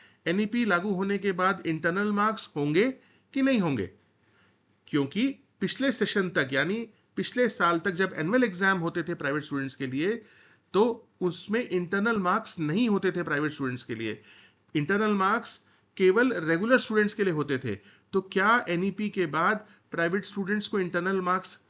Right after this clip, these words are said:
मिलेंगे कि नहीं मिलेंगे? ये क्वेश्चन बहुत इंपॉर्टेंट है,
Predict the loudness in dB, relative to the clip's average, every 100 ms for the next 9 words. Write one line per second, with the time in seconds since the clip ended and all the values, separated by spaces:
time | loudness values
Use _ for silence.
0 | -8 -2 0 2 0 -2 -4 -8 _ _
1 | -6 0 2 2 2 0 0 -2 -4 -4
2 | -4 -2 -2 -2 -2 -2 -2 -2 -2 -4
3 | -4 -4